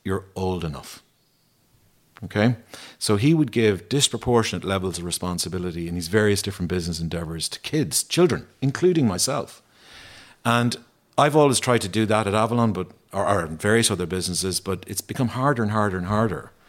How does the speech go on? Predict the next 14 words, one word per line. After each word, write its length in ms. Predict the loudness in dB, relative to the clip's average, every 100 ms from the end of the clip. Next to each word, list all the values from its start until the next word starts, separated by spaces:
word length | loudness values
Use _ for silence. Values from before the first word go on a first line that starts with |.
| -20 -20 -20 -10
Because, 360 | -2 2 2
you 60 | 2
know, 260 | 2 0 -4 _
a 80 | -8
twenty-four-year-old 760 | 0 0 0 2 4 4 2
thirty 260 | -2 -4 -2
years 200 | -2 -2
ago 120 | -2
is 100 | -4
different 300 | -4 -6 -8
from 80 | -8
a 40 | -6
twenty-four-year-old 680 | -4 -6 -2 -2 -2 -6
today 360 | -6 -2 -2